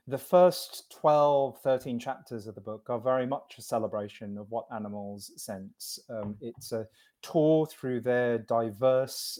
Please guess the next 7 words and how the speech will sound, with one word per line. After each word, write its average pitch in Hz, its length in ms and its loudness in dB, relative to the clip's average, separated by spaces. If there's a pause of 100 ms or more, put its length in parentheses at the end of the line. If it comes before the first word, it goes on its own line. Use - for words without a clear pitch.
um, 113 200 -4
sensory 120 540 -6
worlds. 123 720 0
It, 127 140 -6
it 120 220 -6
shows, 131 720 2
um, 120 200 0